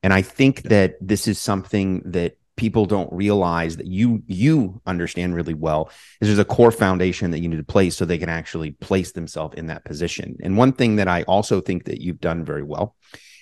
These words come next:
Speaker 1: is, um, the split that sometimes business owners get to the point where they want to scale, they want to sell, but then maybe they see the revenue and they say, "You know, I'm gonna keep this business model."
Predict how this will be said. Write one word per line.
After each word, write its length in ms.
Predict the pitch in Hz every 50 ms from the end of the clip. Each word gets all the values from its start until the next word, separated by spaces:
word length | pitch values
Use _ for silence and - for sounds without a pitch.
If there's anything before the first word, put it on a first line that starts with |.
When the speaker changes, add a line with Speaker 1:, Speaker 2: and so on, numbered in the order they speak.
| _ -
Speaker 1:
is, 440 | - 104 98 95 95 92 - - - _ -
um, 420 | 98 90 87 85 82 82 73 58 - - _ _ _ _ _ -
the 240 | 117 95 113 117
split 600 | 107 - - - - - 156 131 - - - - _ _ -
that 320 | 107 101 101 101 92 -
sometimes 440 | - - 127 120 - 117 113 107 98
business 380 | 95 110 110 107 107 98 - 107
owners 380 | 98 101 95 95 92 90 -
get 240 | - 104 104 98 -
to 80 | - 104
the 100 | 92 87
point 480 | - - 107 104 98 92 90 - - _ _ _ - - _ _
where 360 | - 98 101 98 95 95 98 98
they 240 | - 104 104 95
want 460 | 95 95 92 110 110 120 127 - - -
to 100 | 117 101
scale, 640 | - - - - - 98 85 87 87 85 92 92
they 160 | 82 - - 85
want 300 | 85 90 101 104 - - _ -
to 120 | - -
sell, 640 | - - - - 110 92 80 78 80 98 123 - -
but 140 | - 90 -
then 180 | 123 123 127 123
maybe 200 | 123 123 123 127
they 140 | 117 110
see 160 | 110 - - 113
the 140 | 101 101
revenue 420 | 98 107 123 120 120 107 98 98 95
and 100 | 92 92
they 100 | 90 92
say, 200 | - - 104 92
"You 120 | 98 104
know, 60 | 104
I'm 80 | 98 98
gonna 140 | 101 85 82
keep 320 | - - - 110 - - -
this 200 | 90 85 82 -
business 500 | _ - 87 80 - 98 82 76 - -
model." 420 | 73 71 73 71 71 71 - -